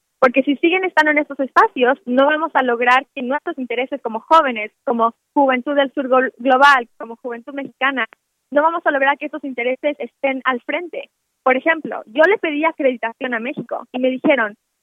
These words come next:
"Us-, tú no vas a poder representar tu-, nuestros intereses", pero trajeron a una representante de Cemex y el cemento es una de las industrias más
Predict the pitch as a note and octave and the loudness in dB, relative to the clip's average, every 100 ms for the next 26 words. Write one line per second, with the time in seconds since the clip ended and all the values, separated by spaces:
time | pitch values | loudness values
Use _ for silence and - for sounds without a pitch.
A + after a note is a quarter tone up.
0 | _ - C4 - F4 F4 E4+ E4+ E4 C4 | _ -6 -4 0 4 6 6 4 0 0
1 | C4 C#4 B3+ B3 B3 A#3+ A3+ A#3+ A#3+ D4 | 0 0 -4 -4 -4 -4 -6 -6 -6 -8
2 | - A#3 A3 G#3+ C4 G3 A3+ _ _ _ | -10 -8 -2 2 2 0 -8 _ _ _
3 | _ - C#4 C4+ C#4 B3+ E4 E4+ G4 G4 | _ 4 4 4 0 0 -2 0 0 0
4 | B3+ B3+ C4 D4 D#4 B3 A#3+ A#3+ A#3 C4 | -2 -2 -2 -2 -2 -4 -8 -8 -6 -4
5 | C#4+ A#3 A3 _ - F4 C4 G#3+ - _ | -4 -6 -10 _ -2 -2 -2 -6 -10 _
6 | _ C4 B3+ B3 A#3+ - C4 F4+ G#4+ - | _ -6 2 4 4 2 0 -2 -6 -2
7 | A3+ A#3+ - _ _ - C4+ D#4 D#4+ D4+ | 0 0 -4 _ _ -2 -2 0 0 2
8 | C4+ B3+ - _ _ C4+ B3+ D#4+ D#4+ D#4 | 0 -2 -6 _ _ -8 -4 -2 0 0
9 | C#4+ C4 D4+ | 0 -2 -2